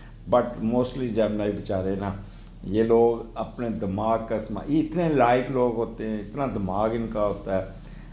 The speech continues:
और इनकी कदर, अ, करें आप जब भी। आपको कोई जेमिनी मिले। डॉक्टर जेमिनी बड़ा अच्छा होता है तशख़ीस करने में। आगे चलते हैं, अ,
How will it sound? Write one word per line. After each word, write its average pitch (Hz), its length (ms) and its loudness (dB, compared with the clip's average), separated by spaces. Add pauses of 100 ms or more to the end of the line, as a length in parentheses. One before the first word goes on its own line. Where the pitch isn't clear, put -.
(120)
और 107 300 4
इनकी 131 300 0
कदर, 151 380 6
अ, 95 520 -6
करें 101 260 -4
आप 90 240 -6 (140)
जब 87 240 -8
भी। 85 140 -8 (480)
आपको 87 280 -4
कोई 95 200 -4
जेमिनी 95 480 0
मिले। 90 200 -2
डॉक्टर 107 480 4
जेमिनी 107 400 4
बड़ा 101 540 2
अच्छा 104 300 0
होता 95 280 -6
है 87 60 -4 (460)
तशख़ीस 98 520 -6
करने 85 320 0
में। 82 160 -2 (580)
आगे 139 260 8
चलते 165 400 4
हैं, 156 220 4
अ, 113 960 0